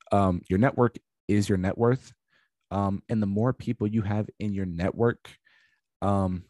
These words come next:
I don't wanna say it's the easier that that journey will be, but, um, you know, it, it's definitely more comforting.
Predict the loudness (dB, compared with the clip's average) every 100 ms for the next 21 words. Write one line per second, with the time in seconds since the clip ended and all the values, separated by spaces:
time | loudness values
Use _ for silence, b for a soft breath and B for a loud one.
0 | -8 -2 0 0 0 0 0 -2 -6 -8
1 | -8 -2 2 2 2 2 2 -2 -4 2
2 | 2 2 0 -2 0 0 0 -2 0 0
3 | 0 -4 _ _ b b -18 -6 -2 0
4 | -2 -6 -6 -4 -8 -12 _ _ _ _
5 | _ -6 -2 0 -2 -6 -2 0 0 _
6 | _ _ _ -4 -2 0 2 2 0 -2
7 | -4 -6 -6 -8 -10 -12